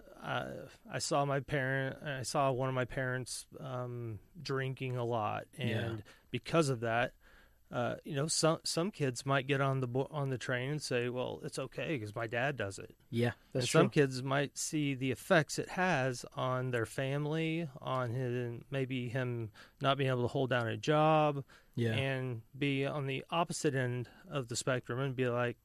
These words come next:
Speaker 2: Yeah.
Speaker 1: "F that, I'm not,
Speaker 2: I'm not gonna be
Speaker 1: I'm not
Speaker 2: like
Speaker 1: gonna
Speaker 2: that.
Speaker 1: be like that."
Speaker 2: Yep.
Speaker 1: So again, it does have a lot to do with what age group you're talking about.
Speaker 2: Yeah.
Speaker 1: But younger kids, for sure.
Speaker 2: Oh, yeah.
Speaker 1: That's
Speaker 2: Well,
Speaker 1: just, like,
Speaker 2: and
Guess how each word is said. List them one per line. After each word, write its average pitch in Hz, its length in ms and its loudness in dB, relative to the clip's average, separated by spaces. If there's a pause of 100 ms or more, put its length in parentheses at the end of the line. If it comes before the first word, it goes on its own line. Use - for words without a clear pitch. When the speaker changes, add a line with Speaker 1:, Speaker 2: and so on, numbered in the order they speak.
(120)
Speaker 2:
Yeah. 110 380 -4 (300)
Speaker 1:
"F 147 220 2
that, 147 380 6 (120)
I'm 147 220 0
not, 143 220 0 (400)
Speaker 2:
I'm 151 100 2
not 147 120 4
gonna 139 120 4
be 143 140 4
Speaker 1:
I'm 156 60 10
not 143 80 12
Speaker 2:
like 127 100 8
Speaker 1:
gonna 120 140 6
Speaker 2:
that. - 40 6
Speaker 1:
be 247 80 6
like 117 240 4
that." - 300 -2
Speaker 2:
Yep. 113 160 0
Speaker 1:
So 170 120 8
again, 196 240 4
it 147 100 -2
does 202 180 0
have 170 160 0
a 147 40 2
lot 147 220 2
to 160 100 -2
do 147 200 2
with 131 200 -2
what 139 240 0
age 143 520 -6 (160)
group 156 260 0
you're 185 80 0
talking 196 400 -4
about. 214 320 0 (140)
Speaker 2:
Yeah. 110 220 0 (100)
Speaker 1:
But 139 160 0
younger 147 400 6
kids, 208 580 0
for - 140 -4
sure. - 400 -2 (100)
Speaker 2:
Oh, 175 140 12
yeah. 104 200 6 (120)
Speaker 1:
That's 147 320 2
Speaker 2:
Well, 175 160 10
Speaker 1:
just, - 240 -6
like, 123 220 0 (260)
Speaker 2:
and 185 460 10